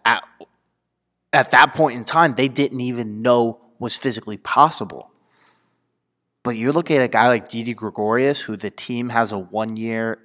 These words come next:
eighteen million dollar option on, I don't know if I'm picking that up.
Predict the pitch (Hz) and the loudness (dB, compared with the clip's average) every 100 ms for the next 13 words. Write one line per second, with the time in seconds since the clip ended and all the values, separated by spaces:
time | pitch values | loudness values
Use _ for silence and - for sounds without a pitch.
0 | - 123 123 123 113 110 120 120 107 113 | -14 -12 -10 -8 -6 -6 -6 -2 0 2
1 | 104 101 113 - 135 135 151 156 _ _ | 0 0 -2 -4 -6 -4 -4 -8 _ _
2 | _ _ _ _ _ _ _ - - 113 | _ _ _ _ _ _ _ -10 -2 0
3 | 202 165 120 120 117 107 127 123 113 104 | 0 2 2 2 -2 -6 -6 -6 -4 -2
4 | 120 139 | -2 -2